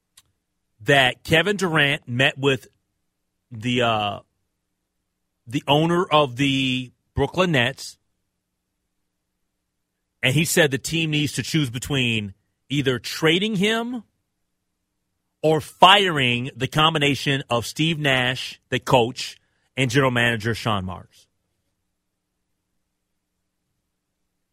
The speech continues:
He doesn't believe in the direction the team is heading.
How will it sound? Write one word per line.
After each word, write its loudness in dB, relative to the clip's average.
He 2
doesn't 4
believe 0
in -2
the 2
direction 0
the -10
team -2
is -4
heading. -4